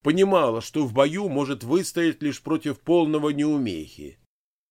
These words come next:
Поняла это уже на спаррингах с прочими обучаемыми на воинов парнями. Любой хоть сколько-то хорошо подготовленный воин-мужчина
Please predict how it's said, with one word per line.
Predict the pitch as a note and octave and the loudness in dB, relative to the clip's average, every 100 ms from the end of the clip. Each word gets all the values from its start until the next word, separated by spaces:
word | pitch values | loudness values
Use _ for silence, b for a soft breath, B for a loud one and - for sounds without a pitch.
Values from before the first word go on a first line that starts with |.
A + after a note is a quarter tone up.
| _ _ | _ _
Поняла | C3 D3+ F3 F#3+ | 0 4 4 4
это | F3 D#3+ | 4 4
уже | D3+ D3+ | 2 2
на | D#3 D3 | 0 -2
спаррингах | - F3+ F3+ E3 D3+ D3+ | 0 2 2 2 -2 -6
с | - | -6
прочими | C#3+ E3+ D#3 D3 D3+ | 0 0 0 -2 0
обучаемыми | C#3+ C#3 - D#3 C#3+ C#3 C3+ | 0 -2 -2 0 0 0 0
на | C3+ B2+ | 0 0
воинов | C3 C#3+ C3+ B2+ | 0 0 -2 -4
парнями. | - C3 B2 F#2+ D#2+ D2 C#2 - _ _ _ _ _ _ - | 0 0 0 -4 -6 -10 -14 -18 _ _ _ _ _ _ -2
Любой | A2+ F#3 E3 G3+ C#3 | 4 4 6 4 4
хоть | D#3 C#3+ | -2 -6
сколько-то | - E3+ E3 D3+ D3+ | 0 2 2 0 -4
хорошо | C3+ C#3+ D3 - D3 | -2 0 0 0 -2
подготовленный | C#3+ B2+ C3+ - D#3+ C3+ C3+ C3+ | -4 0 0 2 0 0 -2 -2
воин-мужчина | A2+ D#3 C3+ B2 B2 - - G3 F#3 D#3 | 2 2 4 2 -2 -4 -4 -2 0 -2